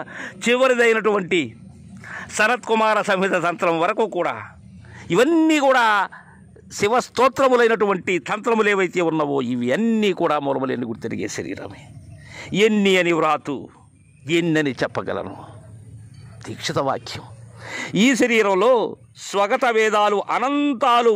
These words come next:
ఉన్నవి. ఈ శరీరంలో ఈ మూలము లేని గుర్తెరిగే శరీరంలో ఈ స్వగత భేదాలు అనబడేటువంటివి అనంతంగా ఉన్నాయి. తీసివేసిన కొద్దీ మొలుస్తాయి.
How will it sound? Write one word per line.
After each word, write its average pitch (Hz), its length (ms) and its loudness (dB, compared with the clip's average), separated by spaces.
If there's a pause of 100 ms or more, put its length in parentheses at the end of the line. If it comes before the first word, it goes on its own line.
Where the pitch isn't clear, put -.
ఉన్నవి. 160 480 0 (800)
ఈ 120 120 -4
శరీరంలో 190 680 2
ఈ 156 60 0
మూలము 185 340 2
లేని 180 200 2
గుర్తెరిగే 170 440 0
శరీరంలో 165 580 0 (560)
ఈ 202 100 2 (120)
స్వగత 190 340 4 (180)
భేదాలు 220 580 2
అనబడేటువంటివి 151 840 -2 (180)
అనంతంగా 240 640 0 (120)
ఉన్నాయి. 95 280 -8 (1300)
తీసివేసిన 208 680 2
కొద్దీ 151 500 -2
మొలుస్తాయి. 175 600 -4